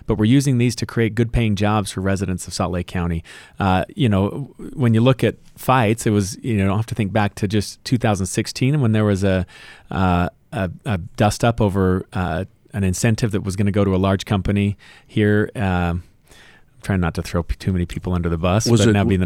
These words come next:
Speaker 1: nice guy,
Speaker 2: let's see,
Speaker 1: but
Speaker 2: what, now, was that Amazon?
Speaker 1: Facebook?
Speaker 2: Face-, oh,
Speaker 1: Yeah.
Speaker 2: Facebook, that's
Speaker 1: Yeah.
Speaker 2: right.
Speaker 1: Yeah, and look, I, I don't fault them for coming in and asking for what they did, but I felt that it was, um, it wasn't gonna be good for the taxpayers. So we opposed that, and it,
Speaker 2: Mm-hmm.
Speaker 1: it got ugly.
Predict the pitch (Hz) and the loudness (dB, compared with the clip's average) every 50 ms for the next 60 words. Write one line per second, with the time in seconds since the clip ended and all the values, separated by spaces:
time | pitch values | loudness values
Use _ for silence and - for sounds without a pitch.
0 | 90 90 92 - - - 104 104 120 123 120 - - 131 120 113 117 120 - - | 0 0 -2 -2 -2 0 0 2 2 0 0 2 2 4 6 6 4 4 4 2
1 | 117 113 107 107 113 - - 135 - - - 107 104 110 127 131 - - 165 156 | 2 4 4 4 2 2 2 0 0 0 0 0 0 0 0 -2 -4 -4 -4 -4
2 | 156 160 170 175 - - - - - 185 185 185 - 92 - - - - - 147 | -2 -4 -4 -4 -4 -2 -2 0 0 0 0 0 0 0 -2 -6 -6 0 2 4
3 | 139 131 - - - 139 120 113 110 - 170 165 147 - - - 101 - - 127 | 4 4 2 0 2 4 4 4 4 4 4 4 2 2 0 -4 -4 -2 0 0
4 | 117 85 82 - 95 87 87 - - - - - - - - - - - - 294 | 0 0 0 0 0 0 0 -2 -6 -12 -20 -20 -20 -20 -20 -20 -20 -4 0 2
5 | 277 214 170 143 139 139 147 151 139 - - - 160 147 - - 180 190 165 123 | 4 4 4 4 4 4 4 4 2 2 -2 -4 -4 -2 0 2 4 4 2 4
6 | - 151 135 127 113 131 123 117 113 - 107 - 127 120 110 107 107 104 104 101 | 4 4 4 4 2 2 0 2 0 -2 -2 0 2 2 4 4 4 4 2 2
7 | 98 101 101 101 - - 107 92 - - 101 95 95 - 95 92 82 92 101 120 | 2 2 0 0 -2 -2 -4 -2 -2 -2 -2 -2 -2 -2 -2 -2 0 0 0 0
8 | 131 127 120 110 98 - - - - - - - 117 - 127 120 110 120 117 120 | 0 2 0 0 0 0 -6 -14 -20 -8 -6 -4 0 0 0 0 0 0 0 2
9 | 110 110 107 98 101 120 - - 107 104 98 95 95 98 - - 127 120 123 117 | 2 2 2 2 0 -4 -4 -2 -2 0 0 0 -2 -4 -4 0 2 4 4 4
10 | 117 110 107 101 98 98 90 101 90 - - 87 85 - - 87 85 - - - | 4 2 2 2 0 0 0 0 -2 -2 -4 -6 -6 -4 -6 -6 -8 -6 -4 -4
11 | 95 - - - - - 107 104 107 113 113 113 113 113 120 - - - 131 139 | -4 -4 -4 -6 -4 -2 0 2 4 4 4 4 2 0 -2 -2 -2 0 2 2
12 | 170 160 - 87 76 - - - - 101 104 107 107 92 82 110 113 113 113 - | 2 0 0 -4 -6 -6 -8 -8 -6 -2 0 0 0 0 -2 -2 -4 -2 -2 0
13 | 120 131 127 117 143 139 - - - 113 | 0 2 2 2 0 -2 -4 -6 -8 -10